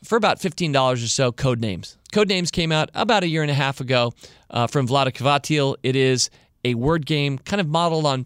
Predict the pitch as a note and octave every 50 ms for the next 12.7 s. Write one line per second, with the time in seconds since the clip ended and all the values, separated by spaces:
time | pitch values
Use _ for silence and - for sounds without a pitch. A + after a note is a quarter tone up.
0 | - - - - C3+ C3+ C#3 - - D#3 F#3 G3 F3 - - C#3+ C#3+ C#3+ C#3 C3+
1 | D3+ C#3+ C#3 C3+ C3 A#2+ B2+ B2 B2 A#2 G#2 - C3+ C#3 C#3+ C3+ - - D3+ C3+
2 | C3+ C3 - - - - - - _ _ - B2+ D3 D3+ - - - _ - -
3 | F3+ F3+ F3+ F3 - - C#3 C#3 C3+ B2+ - - - - - F3+ F3+ F#3 G3 G3+
4 | D#3+ F#3 - - D3 C3 C#3 D#3+ D#3+ D3 C#3+ D3 C#3+ - C#3+ B2 - D#3+ D3+ D#3+
5 | - - C#3 C#3+ C3+ B2+ B2 - - - - F3+ F#3 F#3+ F3+ C#3 C3+ C#3+ D#3 D#3
6 | D3 C#3 - - - - D#3+ D#3+ E3 D#3+ C3+ B2 C3 C#3+ D3+ E3 F3 E3+ D#3 D3+
7 | D3+ C3+ - - - - - - _ - C#3+ D#3+ F3+ F3+ E3 C#3+ - D#3+ D3+ D3
8 | C3+ C#3+ C#3 C3 - - - - _ _ _ _ - - C#3+ C#3 C3 C3+ B2+ -
9 | - - F3 D#3+ D#3 D#3 D#3 D#3 - E3+ D#3+ D#3+ D#3+ D#3 E2+ A2 B2+ C3 C3+ C3+
10 | C3 D#3 C#3 B2+ - - C#3+ C#3 C3+ - - - D#3 D#3+ D#3 D#3 E3+ E3+ D#3+ C#3+
11 | B2+ B2 A2+ A#2+ A2 - - C3 B2+ B2+ B2+ - _ _ - A#2+ C3 A2+ G#2+ D#3
12 | F#3+ F#3 A3 A3 G3+ D#3 B2 B2+ C3 A#2+ A#2+ A#2 -